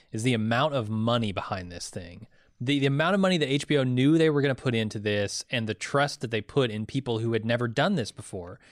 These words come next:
Reg-, regardless of, you know, how smart or how big of fans or whatever the, the, the Double Ds are,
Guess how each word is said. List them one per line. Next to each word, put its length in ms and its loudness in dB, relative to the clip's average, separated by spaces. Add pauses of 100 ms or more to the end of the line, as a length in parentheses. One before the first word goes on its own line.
(200)
Reg-, 260 0
regardless 400 2
of, 80 0
you 80 2
know, 140 4
how 320 0 (400)
smart 480 2
or 160 2
how 100 2
big 160 2
of 80 2
fans 540 2
or 80 2
whatever 560 4
the, 260 0
the, 420 0
the 120 -4
Double 200 0
Ds 240 0
are, 460 2